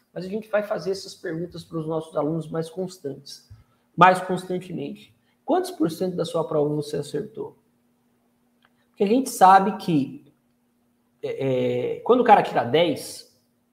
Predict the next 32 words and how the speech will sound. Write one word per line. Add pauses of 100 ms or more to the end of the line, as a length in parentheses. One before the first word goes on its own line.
(380)
ele
sempre
manda
foto
pra
nós,
sempre
não, (180)
alguns
casos,
né? (840)
"Poxa,
professor,
eu
não
entendia
nada,
eu
tirei
dez,
tirei
dez." (360)
Mas
a
gente
sabe
que
a
imensa
maioria
vai
bem,